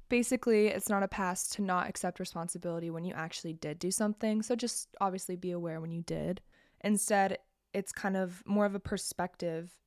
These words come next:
to view your encounters with others from. Nothing is ever personal because every interaction that you have is based on that other person's mirror that they see when they are talking to you, if that makes sense.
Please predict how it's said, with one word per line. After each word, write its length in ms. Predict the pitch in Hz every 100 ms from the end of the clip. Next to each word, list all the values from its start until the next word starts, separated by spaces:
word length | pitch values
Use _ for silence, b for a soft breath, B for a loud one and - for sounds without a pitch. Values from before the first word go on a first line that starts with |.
| -
to 120 | 185
view 200 | 175 185
your 340 | 170 170 190
encounters 640 | 180 170 180 170 156 170 -
with 160 | 175 -
others 340 | 185 180 180
from. 400 | - - - 208 - _ -
Nothing 360 | 202 247 359
is 120 | 285
ever 200 | - 202
personal 720 | 190 - 214 - 165 151 160 -
because 560 | 196 202 180 175 - - -
every 300 | 185 196 269
interaction 600 | 277 196 175 190 - 185
that 140 | 175 180
you 180 | 190
have 440 | 185 175 156 165 185
is 160 | 190 180
based 340 | 185 190 -
on 260 | 175 160 170
that 340 | 190 180 208 -
other 220 | 220 208
person's 540 | 202 202 190 190 185 180
mirror 540 | 180 180 160 151 170 b b b
that 260 | - 185 -
they 220 | 190 202
see 460 | 214 - 196 165 -
when 180 | 185 175
they 80 | 175
are 100 | 170
talking 360 | - 170 170 165
to 160 | -
you, 420 | 175 165 - 85 - -
if 160 | 180
that 140 | - -
makes 220 | 175 -
sense. 420 | - - - -